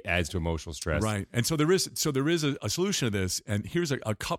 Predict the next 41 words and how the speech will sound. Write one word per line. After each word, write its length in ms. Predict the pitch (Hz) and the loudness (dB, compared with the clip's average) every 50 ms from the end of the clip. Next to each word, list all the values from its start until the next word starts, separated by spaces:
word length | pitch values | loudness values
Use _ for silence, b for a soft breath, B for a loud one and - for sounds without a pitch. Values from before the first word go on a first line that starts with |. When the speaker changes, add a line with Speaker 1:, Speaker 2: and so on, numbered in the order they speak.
| - _ - | -6 _ -6
Speaker 2:
a 80 | 113 107 | -6 -6
couple 300 | - - 175 - 120 107 | -4 -6 -2 0 2 2
of 100 | 95 80 | 2 2
great 340 | 92 98 107 117 131 135 | 0 2 2 2 2 0
hacks 420 | 98 82 104 98 90 90 87 - - | 0 0 0 0 0 0 -2 -4 -6
if 100 | 92 - | -4 -2
you 80 | 113 107 | -2 -2
wanna 200 | 104 104 101 92 | 0 0 0 -2
stay 200 | - - 113 101 | 0 0 0 0
more 200 | 98 98 92 98 | 0 0 -2 -2
upbeat 420 | - 104 101 - - 104 98 92 - 90 | -4 -4 -6 -4 -2 -2 -2 -2 -2 -4
and 100 | 87 85 | -4 -4
be 80 | 95 92 | -4 -6
positive 500 | - - 104 104 101 87 95 90 85 - | -6 -4 -4 -2 -2 -2 -2 -4 -4 -4
every 240 | - 98 95 90 90 | -4 -6 -4 -4 -6
day. 240 | 82 90 82 80 80 | -6 -6 -6 -4 -4
So, 300 | - - 113 101 98 - b b b b b b b b b b b | -4 -2 -2 -2 -2 -4 b b b b b b b b b b b
uh, 200 | - 101 98 98 - | -2 0 0 0 0
and 140 | - 139 143 | 0 -2 -2
of, 120 | - - - - | -2 -4 -4 -4
of 120 | 127 - | -4 0
course, 280 | - 139 110 85 - - | 2 2 2 2 2 2
as 180 | 110 107 107 - - | 0 0 -2 -2 -2
always, 560 | - 117 127 127 120 110 107 98 92 90 87 | 0 4 6 6 6 6 6 6 4 4 4
some 160 | - - 117 107 | 2 2 2 2
of 60 | 104 | 4
this 120 | 104 101 - | 4 2 2
stuff 240 | - 123 104 90 | 2 2 0 0
sounds, 540 | - - 104 95 95 90 87 87 85 - - - | 0 0 2 2 2 2 2 0 0 -2 -4 -6
uh, 260 | - 101 92 90 85 82 - _ - | -6 -6 -4 -4 -4 -6 -8 _ -12
way 380 | - 113 104 - 101 107 107 107 | -10 -8 -8 -2 0 2 2 2
too 160 | - - 101 | 2 2 0
simple, 320 | 90 - 110 104 - 117 110 | 2 2 2 2 2 0 0
but 160 | 98 92 85 | 0 0 -2
it 80 | 101 - - | -2 -4 -2
really 340 | 104 98 104 101 95 92 92 | -2 0 0 0 0 0 -2
works. 360 | 90 95 92 80 78 - - | 0 0 -2 -2 -2 -2 -2
So 300 | - 113 104 107 101 104 - _ _ - | 0 2 2 2 2 0 -4 _ _ -10
twice 400 | - - 127 143 165 185 - - | -6 0 2 4 4 4 4 4
a 60 | 190 | 4
day, 360 | 117 110 95 87 87 92 98 | 4 4 4 4 2 0 0